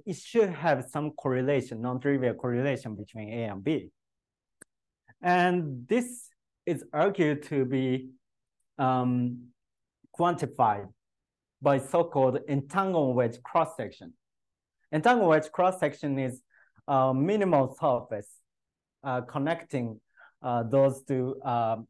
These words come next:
uh, minimal surface separating this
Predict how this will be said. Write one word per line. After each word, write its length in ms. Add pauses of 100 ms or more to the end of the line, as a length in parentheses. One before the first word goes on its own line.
(280)
uh, 160 (140)
minimal 440
surface 420
separating 640
this 160